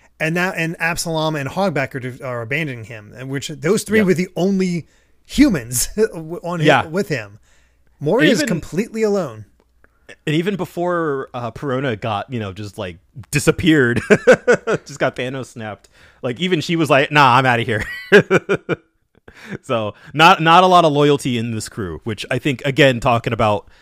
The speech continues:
Speaker 2: how these pirates view their crewmates and, and how they view the world, I think has a lot to do with, um,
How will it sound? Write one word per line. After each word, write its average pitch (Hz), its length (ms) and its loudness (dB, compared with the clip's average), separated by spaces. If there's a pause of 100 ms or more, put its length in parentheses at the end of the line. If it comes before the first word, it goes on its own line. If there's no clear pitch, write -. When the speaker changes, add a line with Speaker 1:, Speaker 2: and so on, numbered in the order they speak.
(480)
Speaker 2:
how 123 420 0
these 117 180 -6
pirates 110 680 -4 (200)
view 110 240 -6
their 104 140 -4
crewmates 95 640 -10
and, 87 240 -10
and 92 160 -10
how 107 160 -2
they 98 140 -6
view 95 180 -10
the 92 80 -10
world, 82 380 -12
I 85 60 -12
think 90 240 -14
has 90 420 -10 (640)
a 107 60 -6
lot 131 220 -2
to 180 60 -10
do 254 300 -4
with, 82 280 -12
um, 78 400 -14